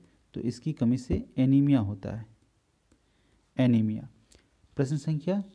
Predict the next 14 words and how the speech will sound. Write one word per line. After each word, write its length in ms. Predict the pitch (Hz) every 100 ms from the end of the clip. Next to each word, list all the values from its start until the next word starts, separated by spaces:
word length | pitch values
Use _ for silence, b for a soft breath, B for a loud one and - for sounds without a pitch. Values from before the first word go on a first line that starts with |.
| -
चौबीस, 520 | - 104 101 - - _ _ -
ट्वेंटी 280 | 127 123
फ़ोर 240 | 131 139 127
नंबर 260 | 123 139
प्रश्न, 580 | 208 - _ 107 104 - _ b b b b -
एक 240 | 202 -
आवेशित 500 | 135 127 135 185 175
पिंड 280 | - 143 160
के 140 | 127
द्वारा 300 | 113 113 123
किसी 360 | - 127 - -
अन्य 300 | - 170 180 -
आवेशित 520 | 123 123 123 175 -
या 220 | 104 101